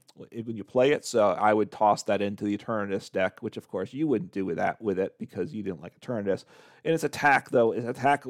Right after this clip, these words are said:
I, I found disappointing, which is why I wouldn't have ranked it at the top.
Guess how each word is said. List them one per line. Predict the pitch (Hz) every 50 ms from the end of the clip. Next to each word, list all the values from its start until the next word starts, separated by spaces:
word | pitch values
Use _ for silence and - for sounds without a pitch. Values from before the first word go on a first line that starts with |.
| - - -
I, | 110 113 110 -
I | - 117 117
found | 113 - 123 117 110 110 -
disappointing, | 117 110 - 110 - - - 107 98 92 92
which | 95 - -
is | 104
why | 107 104 98 107 113
I |
wouldn't | 113 110 107 101 98
have | 87 - 104
ranked | 101 95 98 -
it | - -
at | - -
the | -
top. | - - - 98 98 95 - _